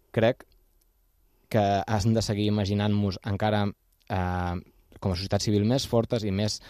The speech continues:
capaces d'organitzar-nos i generar altres models per conviure, perquè sabem que som moltes persones visquent en un petit tros de terra que cada vegada es, on és que cada vegada es creixen més els recursos i saber crear altres economies i al mateix temps em preocupa molt que,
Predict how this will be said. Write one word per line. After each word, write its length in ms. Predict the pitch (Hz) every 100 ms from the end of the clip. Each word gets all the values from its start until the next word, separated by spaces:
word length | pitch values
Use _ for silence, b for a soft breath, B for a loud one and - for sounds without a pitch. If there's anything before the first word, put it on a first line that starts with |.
| B B B -
capaces 420 | 107 117 113 107
d'organitzar-nos 720 | 104 98 101 98 104 104 104
i 60 | 101
generar 320 | 98 98 101 -
altres 340 | 107 110 107
models 540 | 101 95 92 101 - - _ _ _
per 140 | 104 85
conviure, 460 | 101 90 98 127 185 _ -
perquè 320 | 98 90 85 82
sabem 320 | 98 92 95
que 100 | 95
som 280 | 95 90 85 - - - _ _ - - -
moltes 240 | 104 101 -
persones 360 | - 101 95
visquent 300 | 87 - 95
en 80 | 92
un 220 | 92 92 90 -
petit 240 | - 101
tros 160 | - 95
de 60 | 92
terra 300 | 98 92 95 - B B B B
que 80 | 101
cada 220 | - 90 90
vegada 220 | 87 87 87 -
es, 80 | - - 104
on 60 |
és 40 | 90
que 60 | 85
cada 140 | 90 90
vegada 160 | 90
es 60 | -
creixen 160 | 95 95
més 140 | 92
els 80 | 95
recursos 460 | 87 - 104 147 - -
i 140 | 92
saber 460 | - 95 101 98 90 - -
crear 220 | 98 90 95
altres 160 | 98
economies 560 | 98 101 101 104 120 151 - B B B -
i 60 | 107
al 60 |
mateix 240 | 98 101 -
temps 160 | 101 104
em 120 | 113
preocupa 380 | 104 - 95 95
molt 220 | 87 95
que, 120 | 101